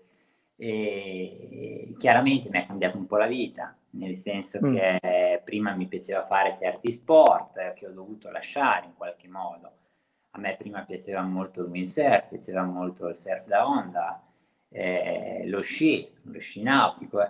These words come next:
Speaker 1: ho dovuto lasciare un po' tutto, ecco, fondamentalmente. E mi è rimasta invece la corsa, e nella corsa ho introdotto il triathlon, quindi il nuoto e la bicicletta, e mi piace molto questa cosa.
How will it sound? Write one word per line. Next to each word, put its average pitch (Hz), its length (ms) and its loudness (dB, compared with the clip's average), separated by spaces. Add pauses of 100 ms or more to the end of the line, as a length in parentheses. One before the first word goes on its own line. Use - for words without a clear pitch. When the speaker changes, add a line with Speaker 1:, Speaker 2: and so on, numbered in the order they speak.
(120)
Speaker 1:
ho 147 100 -4
dovuto 101 300 -2
lasciare 92 340 -2
un 92 100 -4
po' 95 140 -8
tutto, 90 500 -6
ecco, - 340 -4
fondamentalmente. 92 1040 -8 (100)
E - 260 2 (440)
mi 139 100 2
è 156 40 8
rimasta 143 540 0
invece 135 400 -6
la 131 140 -6
corsa, 123 960 -6 (100)
e 104 380 -8
nella 131 260 -2
corsa 143 600 2
ho 135 60 2
introdotto 131 580 -2
il 151 100 -6
triathlon, 170 580 -8
quindi 110 640 -2 (460)
il 175 160 2
nuoto 117 340 6
e 208 40 6
la 233 80 -4
bicicletta, - 680 -14
e 151 60 -6
mi 127 100 -10
piace 104 300 -10
molto 90 400 -10
questa 104 300 -6
cosa. - 500 -14